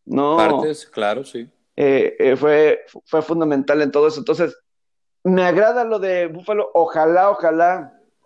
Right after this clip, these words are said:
Speaker 1: se pueda capitalizar. Ellos están peleando todavía el número dos en la americana,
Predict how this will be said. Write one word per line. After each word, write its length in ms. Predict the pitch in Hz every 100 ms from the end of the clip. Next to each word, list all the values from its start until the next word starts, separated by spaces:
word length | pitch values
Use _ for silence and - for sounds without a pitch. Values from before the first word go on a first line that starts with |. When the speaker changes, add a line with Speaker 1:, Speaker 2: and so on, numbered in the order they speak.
| _ _ _ _
Speaker 1:
se 180 | -
pueda 160 | - 160
capitalizar. 540 | 165 165 156 131 180 180
Ellos 200 | 185 214
están 160 | 220 202
peleando 340 | 202 196 196
todavía 280 | 190 185 190
el 80 | 185
número 280 | 180 180 165
dos 420 | 160 196 - _
en 120 | - 147
la 60 |
americana, 640 | 139 139 135 147 151 214